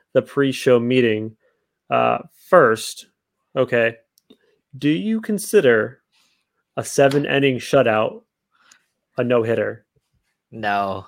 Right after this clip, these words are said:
Speaker 2: I don't. It just doesn't feel right. <laughs>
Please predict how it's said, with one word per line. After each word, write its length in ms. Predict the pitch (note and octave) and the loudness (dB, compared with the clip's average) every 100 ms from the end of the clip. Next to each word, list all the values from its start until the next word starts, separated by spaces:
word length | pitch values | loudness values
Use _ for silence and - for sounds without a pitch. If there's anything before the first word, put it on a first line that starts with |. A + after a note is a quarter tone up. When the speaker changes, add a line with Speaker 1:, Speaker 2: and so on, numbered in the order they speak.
| - | -8
Speaker 2:
I 140 | G2 G2+ | -6 -4
don't. 460 | F#2+ F#2 F#2+ F2 _ _ - - - - _ _ A#2+ | 0 0 -2 -6 _ _ -20 -20 -20 -20 _ _ -12
It 140 | G#2+ | -6
just 340 | A#2+ - - | -4 -6 -6
doesn't 400 | - A#2 A2 A#2 | 0 0 0 -6
feel 260 | - A2 G#2 | -4 -2 0
right. 440 | G2 G2+ G2+ G#2 | -2 -4 -4 -8
<laughs> 0 | - | -2